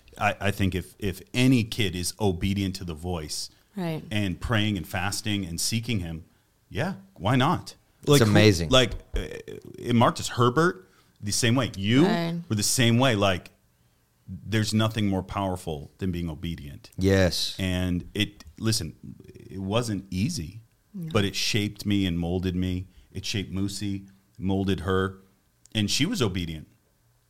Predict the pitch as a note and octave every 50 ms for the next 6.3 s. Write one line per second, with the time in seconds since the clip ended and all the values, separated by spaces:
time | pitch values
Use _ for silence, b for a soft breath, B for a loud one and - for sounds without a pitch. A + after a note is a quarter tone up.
0 | _ - - A#2+ A#2+ C3+ D#3 - F#3 F3 E3 A#2 A#2+ A#2 A2+ A2 F#2 F2+ F2 F2
1 | E2 D#2+ E2+ G2 A2 G#2 D#2+ - - - G2+ G2 F#2+ G#2 B2+ - - C3+ G#2+ F#2+
2 | F2 E2 E2 F2 F#2 F#2+ F#2+ F2 D#2+ D2 - - - - A2 G#2 G2 F#2 F#2+ -
3 | - G#2+ G2 F2 D#2+ D2 D2+ - _ - F#2+ F2 D2 - - _ - - F#2+ F2
4 | - F#2+ F#2+ F#2 F2 D#2+ D2+ D2+ D2+ C#2+ D2 D2 D2 C#2+ D2+ F#2 G2+ F#2 - -
5 | - C#2+ C#2 F2 E2 C#2+ - - b b b b b - - - A2 G#2+ G#2+ G#2+
6 | G#2 G2 F#2+ F#2+ F2 -